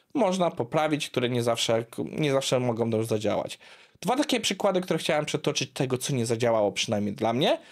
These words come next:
Po pierwsze, to Hotel Iblis trochę zaczyna już się starzeć.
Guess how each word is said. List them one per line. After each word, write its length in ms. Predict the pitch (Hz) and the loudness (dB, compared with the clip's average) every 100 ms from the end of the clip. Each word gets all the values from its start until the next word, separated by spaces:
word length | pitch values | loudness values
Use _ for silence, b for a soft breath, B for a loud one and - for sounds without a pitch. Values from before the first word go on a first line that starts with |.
| B B B | B B B
Po 100 | 214 | -4
pierwsze, 520 | 220 202 - 202 196 - | -2 0 2 0 0 -4
to 80 | |
Hotel 380 | 170 175 175 156 147 | -2 -2 0 -2 0
Iblis 480 | 147 139 180 185 - _ _ _ _ _ - | -2 0 0 -2 -6 _ _ _ _ _ -4
trochę 640 | 381 370 349 - 294 240 | 2 2 2 0 2 2
zaczyna 800 | 202 202 196 - 196 175 165 156 | 2 0 0 0 0 2 2 2
już 480 | 143 123 123 113 113 | 0 0 2 2 2
się 260 | - - 143 | 0 0 0
starzeć. 680 | - - 127 113 - - | -2 0 0 0 -4 -10